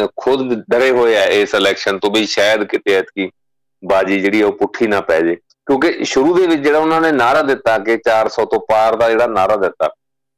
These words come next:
ਤੇ ਪ੍ਰਧਾਨ ਮੰਤਰੀ ਦੇ ਮੂੰਹੋਂ ਮੁੜ ਕੇ ਇਹ ਸ਼ਬਦ ਨਿਕਲਿਆ ਨਹੀਂ ਇੱਕ ਦੋ, ਅਹ, ਸ਼ੁਰੂ ਦੀਆਂ ਰੈਲੀਆਂ ਤੋਂ ਬਿਨਾਂ। ਹੁਣ ਇੱਕ, ਕਿਉਂਕਿ ਇੱਕ ਫੇਜ਼ ਦੇ ਵਿੱਚ ਚੋਣਾਂ, ਅਹ, ਵੋਟਾਂ ਪੈ ਚੁੱਕੀਆਂ ਨੇ, ਇੱਕ ਸੌ ਦੋ ਹਲਕਿਆਂ 'ਚ, ਤੇ,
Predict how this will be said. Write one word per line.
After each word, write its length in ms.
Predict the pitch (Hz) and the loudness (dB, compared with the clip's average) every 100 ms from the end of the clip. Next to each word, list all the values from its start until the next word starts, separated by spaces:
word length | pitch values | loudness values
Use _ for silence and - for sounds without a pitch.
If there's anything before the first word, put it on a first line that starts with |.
| - | -6
ਤੇ 60 | |
ਪ੍ਰਧਾਨ 380 | 117 139 147 143 | -2 0 0 0
ਮੰਤਰੀ 400 | 143 143 135 147 | 0 0 0 0
ਦੇ 100 | 143 | 2
ਮੂੰਹੋਂ 340 | 139 131 131 131 | 2 2 2 0
ਮੁੜ 180 | 120 120 | 0 0
ਕੇ 140 | 139 | 0
ਇਹ 80 | 135 | 0
ਸ਼ਬਦ 340 | 131 123 110 117 | 0 -2 0 -2
ਨਿਕਲਿਆ 460 | 110 107 135 123 | -2 -2 0 0
ਨਹੀਂ 240 | 107 95 98 | 0 -4 -8
ਇੱਕ 180 | 101 - | -10 -4
ਦੋ, 220 | 101 101 80 82 | 0 0 -2 -4
ਅਹ, 120 | 92 | -6
ਸ਼ੁਰੂ 280 | - 107 120 | -2 -2 0
ਦੀਆਂ 200 | 120 107 | 0 2
ਰੈਲੀਆਂ 320 | 92 95 95 | 0 0 -2
ਤੋਂ 140 | 101 | -2
ਬਿਨਾਂ। 220 | 87 92 85 _ _ _ | -2 -2 -4 _ _ _
ਹੁਣ 200 | 123 139 | -2 0
ਇੱਕ, 200 | 139 - | 0 0
ਕਿਉਂਕਿ 240 | 156 147 | 0 0
ਇੱਕ 220 | 151 143 | 0 0
ਫੇਜ਼ 340 | 165 165 156 151 | -2 2 2 2
ਦੇ 60 | |
ਵਿੱਚ 220 | 156 151 147 | 0 0 -2
ਚੋਣਾਂ, 500 | - 123 117 123 98 | 0 0 2 0 0
ਅਹ, 380 | 92 107 107 | 0 0 0
ਵੋਟਾਂ 300 | 98 107 - | 0 -2 0
ਪੈ 240 | 127 117 101 | -2 0 -2
ਚੁੱਕੀਆਂ 380 | - 87 85 87 | -2 -8 -6 -4
ਨੇ, 100 | 98 | -4
ਇੱਕ 100 | - | -2
ਸੌ 140 | 120 | -2
ਦੋ 220 | 104 107 | 0 0
ਹਲਕਿਆਂ 380 | 101 87 - 82 | 0 -2 -4 -6
'ਚ, 100 | 80 - _ - - _ - | -6 -12 _ -20 -20 _ -2
ਤੇ, 540 | 135 139 147 151 151 | 2 2 2 2 2